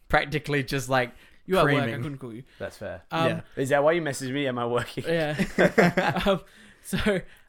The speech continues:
Speaker 2: uh, I messaged Jacob, asked if he wanted to get in the segment, and he said, um,
Speaker 1: <laughs> He's a very busy man.
Speaker 2: he's a very busy guy, so he's like, "I don't know if I'll have the time to watch a movie I haven't seen then." He goes, "But if it's a movie I have seen, I'll jump in on the segment." And I said,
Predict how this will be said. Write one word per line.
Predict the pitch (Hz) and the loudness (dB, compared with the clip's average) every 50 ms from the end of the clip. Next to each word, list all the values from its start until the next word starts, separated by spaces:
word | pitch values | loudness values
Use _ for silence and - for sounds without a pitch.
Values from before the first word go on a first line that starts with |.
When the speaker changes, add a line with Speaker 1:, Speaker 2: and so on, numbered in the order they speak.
| - _ | -14 _
Speaker 2:
uh, | - 160 165 165 160 - | 0 2 2 2 2 2
I | 160 175 | 0 0
messaged | 170 185 196 170 190 180 - | 2 0 0 -2 -2 -6 -4
Jacob, | 170 160 160 156 156 139 | -2 -2 -2 -2 -4 -6
asked | 110 135 143 147 143 | -4 -4 -4 -4 -4
if | 156 151 | -6 -4
he | 147 | -4
wanted | 151 151 147 147 | -4 -4 -4 -6
to | 143 | -4
get | 151 147 147 | -4 -4 -4
in | 143 139 | -4 -6
the | 139 135 | -8 -10
segment, | 131 - 151 143 135 127 123 127 120 110 - _ _ | -10 -10 -12 -10 -10 -12 -12 -12 -14 -16 -20 _ _
and | - 127 143 139 139 143 143 - - - _ _ | -14 -12 -12 -12 -12 -14 -16 -18 -20 -20 _ _
he | - - 151 147 147 147 147 143 | -8 -6 -6 -4 -4 -6 -6 -8
said, | 139 - 156 143 143 143 131 131 - _ | -8 -8 -8 -6 -6 -8 -10 -14 -16 _
um, | - 139 143 143 143 139 135 147 151 - 170 | -10 -10 -10 -10 -10 -12 -12 -14 -8 -8 -4
Speaker 1:
<laughs> | - | -2
He's | 190 170 127 | -2 -2 0
a | |
very | 143 185 233 240 | 4 4 4 4
busy | 175 131 160 147 131 139 | 4 2 0 0 2 0
man. | 131 127 120 117 117 | 0 0 -2 -2 -4
Speaker 2:
he's | 123 | -2
a | 156 | 2
very | 180 220 233 233 | 4 4 4 4
busy | 190 180 175 156 156 | 2 0 -2 -4 -4
guy, | 143 147 127 117 127 | -4 -4 -4 -4 -6
so | - - 151 | -8 -8 -8
he's | 147 139 | -8 -6
like, | 143 127 127 131 - _ _ _ _ _ _ | -6 -8 -8 -8 -10 _ _ _ _ _ _
"I | 147 | -4
don't | 160 165 160 151 | -2 -2 -2 -2
know | 160 156 | -2 -4
if | 151 143 | -2 -2
I'll | 147 139 143 | -2 -2 -2
have | 147 143 | -4 -6
the | 131 139 | -10 -8
time | - 160 151 147 143 | -8 -8 -8 -6 -6
to | 151 | -6
watch | 139 123 110 - - | -8 -8 -8 -10 -10
a | |
movie | 151 156 151 135 143 | -8 -8 -6 -6 -6
I | 147 | -8
haven't | 147 127 123 | -8 -10 -12
seen | - - 180 214 196 | -10 -8 -8 -6 -6
then." | 143 110 123 147 | -8 -10 -10 -10
He | 143 | -8
goes, | 139 139 135 | -8 -8 -8
"But | - 147 139 | -6 -8 -6
if | 147 | -6
it's | 151 151 139 | -8 -8 -10
a | 156 | -8
movie | 156 156 156 147 151 107 | -6 -6 -6 -6 -6 -8
I | 107 120 | -8 -8
have | 139 139 160 196 220 214 | -8 -6 -6 -6 -6 -8
seen, | - 190 160 160 196 247 262 - _ _ _ _ _ _ | -12 -12 -10 -10 -10 -12 -14 -18 _ _ _ _ _ _
I'll | - 135 139 147 139 | -10 -10 -10 -10 -8
jump | - 160 139 143 143 | -6 -6 -6 -6 -8
in | 156 143 | -8 -8
on | 143 135 | -8 -10
the | 135 131 | -8 -6
segment." | 196 208 190 160 131 135 127 - _ _ _ _ _ _ _ - | -6 -6 -6 -8 -10 -12 -12 -14 _ _ _ _ _ _ _ -12
And | - 143 | -12 -10
I | |
said, | 143 - 151 143 139 - | -8 -8 -8 -8 -8 -8